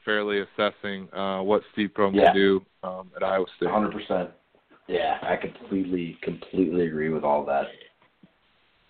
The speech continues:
Speaker 1: Well, you, you mentioned the F B I, um, case surrounding college basketball earlier. Uh, we certainly hope that Iowa State's not involved in that. Um, but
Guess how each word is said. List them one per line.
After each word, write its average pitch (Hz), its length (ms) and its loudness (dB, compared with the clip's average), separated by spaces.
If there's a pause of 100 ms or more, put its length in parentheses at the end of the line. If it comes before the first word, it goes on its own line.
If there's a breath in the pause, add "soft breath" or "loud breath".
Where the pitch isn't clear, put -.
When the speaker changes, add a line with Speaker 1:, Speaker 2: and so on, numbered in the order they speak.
(1700)
Speaker 1:
Well, 151 220 2
you, 151 160 -10
you 156 220 -8
mentioned 156 360 -2
the 120 160 0
F 127 160 -2
B 110 160 -2
I, 110 440 0 (400)
um, 95 560 -14 (400)
case 113 200 -4 (220)
surrounding 107 360 -4
college 101 360 0
basketball 101 720 -2 (300)
earlier. 104 560 2 (300)
Uh, 101 320 -2 (160)
we 120 220 -2
certainly 123 300 2
hope 117 300 0
that 107 300 4 (280)
Iowa 113 240 4 (100)
State's 110 320 -6
not 107 320 -6 (300)
involved 107 600 2
in 104 120 -6
that. 104 300 -2 (340)
Um, 101 400 -4 (460)
but 139 180 2